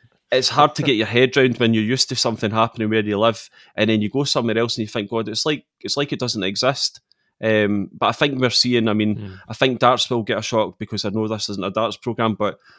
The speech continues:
Speaker 1: one of the big players, M V G, is out with covid, and I think that will be the catalyst now to see. So it might be interesting to see whether the, whether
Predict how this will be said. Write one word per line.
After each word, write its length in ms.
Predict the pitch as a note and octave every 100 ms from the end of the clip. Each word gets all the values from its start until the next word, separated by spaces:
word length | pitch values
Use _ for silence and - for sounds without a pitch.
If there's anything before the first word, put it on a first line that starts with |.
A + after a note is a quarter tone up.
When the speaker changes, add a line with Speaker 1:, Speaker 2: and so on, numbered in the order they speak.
| _ _
Speaker 1:
one 120 | A#2
of 80 | A2
the 80 | G#2+
big 240 | A#2+ A#2
players, 320 | - A#2 A2
M 180 | A#2 A2+
V 180 | G#2+ G2+
G, 320 | - A2 A2+ -
is 160 | G2+ -
out 220 | A2 A2+
with 180 | G#2+ -
covid, 400 | - A2+ G#2+ G#2
and 100 | G2+
I 40 |
think 260 | G2 A#2 F#2+
that 240 | G#2+ A2
will 100 | A2
be 140 | G2+ G#2+
the 140 | G2
catalyst 680 | - G#2+ G#2+ - G#2 G2 -
now 140 | G2+
to 160 | G2 G2+
see. 180 | - G#2
So 300 | - A2 - - -
it 100 | A2
might 240 | A#2 C3+ A2+
be 60 |
interesting 460 | A2+ G#2+ A2 - G#2+
to 60 |
see 180 | G2+ A2
whether 260 | G#2 G#2 G2+
the, 240 | F#2+ F#2+ F#2+ -
whether 260 | G#2 G2+